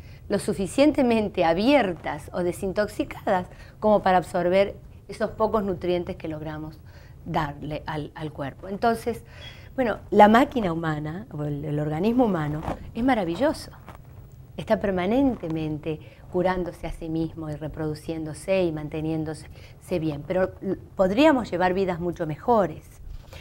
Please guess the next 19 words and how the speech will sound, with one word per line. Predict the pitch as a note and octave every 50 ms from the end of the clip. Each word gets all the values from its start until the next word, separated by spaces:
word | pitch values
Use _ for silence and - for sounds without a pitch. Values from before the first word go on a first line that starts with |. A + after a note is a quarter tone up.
| - - -
Hay | - F#3 F#3+ F3
problemas, | - F#3+ F3 E3+ F3+ F3+ F3+ F3+ E3 - - - - - - - - -
en | F3 F#3+
este | F#3 - F#3+
momento | F3+ F3 F#3+ F#3 F#3 F#3+
hay | F3+
muchos | F#3 F#3 F3+ G#3 F#3+
problemas | - F#3+ F3 E3+ F3 F3+ F3+ F3+ -
de | E3+
las | D#3+ D3 D3+
vías | F3 E3 D#3 -
respiratorias, | D#3 - - D#3 D3+ C#3+ C#3+ - - A#3 B3 A#3 G3+ E3
hay | D#3 D#3+
mucha | E3+ F#3+ A#3 B3+ B3 A#3+ G#3+
gente | - - E3+ E3+ E3+ F3
que | E3+ D#3+
tiene | D#3+ F3 E3 E3 E3 E3
asmas | E3 D#3+ D#3 F3 E3+ D#3 D3 D#3+
alérgicos, | D#3+ D#3+ F#3 G#3+ A3+ A3+ A3+ - - F3+ - - - D3 - - - - -